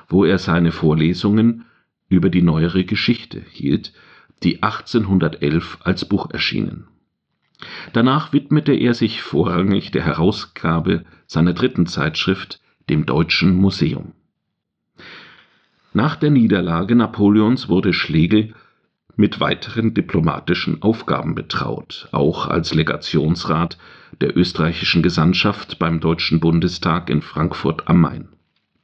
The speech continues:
Für seinen propagandistischen Einsatz für die katholische Kirche ernannte ihn Papst Pius der Siebte achtzehnhundertvierzehn zum Ritter des päpstlichen Christusordens.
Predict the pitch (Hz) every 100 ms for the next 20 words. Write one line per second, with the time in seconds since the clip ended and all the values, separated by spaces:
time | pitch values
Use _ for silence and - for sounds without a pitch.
0 | _ _ _ _ _ - - - - -
1 | - - 147 139 131 123 104 - 92 87
2 | 82 87 120 - 123 113 80 - 73 95
3 | - 135 - - 80 78 80 - 90 85
4 | - - - 80 98 - 107 - - _
5 | - 101 110 139 147 113 110 98 82 -
6 | _ - 107 117 113 - 78 - 85 -
7 | 98 101 - - 92 - - - 87 87
8 | 85 80 - 101 - 113 113 113 - -
9 | - - - 101 101 90 113 135 117 98
10 | - - 85 - - - 92 - 101 -
11 | - 110 - - - - - - _ -
12 | - - -